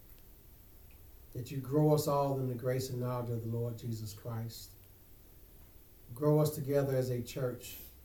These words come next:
in the Spirit. Help us to, to mature in our faith as, as a church family and as individual believers. We pray for our children, uh, also,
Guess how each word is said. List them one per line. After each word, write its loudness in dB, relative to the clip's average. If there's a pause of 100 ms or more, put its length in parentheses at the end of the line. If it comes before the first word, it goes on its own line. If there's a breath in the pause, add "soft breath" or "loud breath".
(120)
in -2
the -2
Spirit. -4
Help -4
us -2
to, 0 (380 loud breath)
to -2
mature 4
in -2
our -2
faith -2
as, -4 (380 loud breath)
as -2
a 0
church -2
family -4 (640)
and -2
as 0
individual 0
believers. -4 (1160)
We -6
pray 2
for 2
our 0
children, 4 (1000)
uh, -4
also, -2